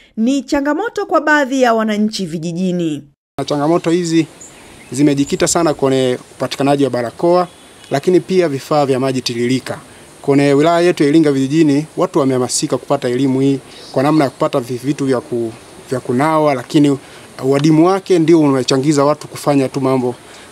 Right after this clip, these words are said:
Speaker 2: kawaida.
Speaker 1: Aidha, Makala anaiangukia jamii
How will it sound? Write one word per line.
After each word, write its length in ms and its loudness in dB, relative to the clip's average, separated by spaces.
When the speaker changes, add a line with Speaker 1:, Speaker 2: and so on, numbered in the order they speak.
Speaker 2:
kawaida. 420 0
Speaker 1:
Aidha, 520 2
Makala 580 0
anaiangukia 680 0
jamii 560 0